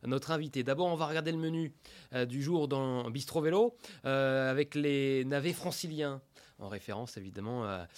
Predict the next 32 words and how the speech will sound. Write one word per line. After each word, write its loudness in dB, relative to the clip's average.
à, -2
au, -4
à -6
la, -2
le -6
lieu 0
d'habitation -4
de -4
notre -8
invité -4
dans -8
quelques -4
instants. -2
L'écrevisse 0
d'Oyonnax, 4
parce -4
qu'il 2
y 2
a 2
quelques 0
jours, 0
eh -2
bien, 0
on -2
a 0
performé 0
du -12
côté 0
d'Oyonnax -2
avec -8
notre -8
invité. -4